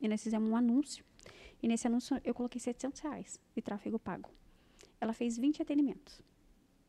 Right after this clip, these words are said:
no valor de quatrocentos e noventa no mês.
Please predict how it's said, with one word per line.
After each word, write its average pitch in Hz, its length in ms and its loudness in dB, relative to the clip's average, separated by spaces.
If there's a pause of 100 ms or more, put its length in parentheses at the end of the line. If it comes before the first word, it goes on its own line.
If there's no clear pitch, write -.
(580)
no 233 100 -2
valor 226 220 0
de 226 80 -6
quatrocentos 226 420 -4
e 226 40 0
noventa 226 440 -4 (3250)
no 247 80 2
mês. - 360 -6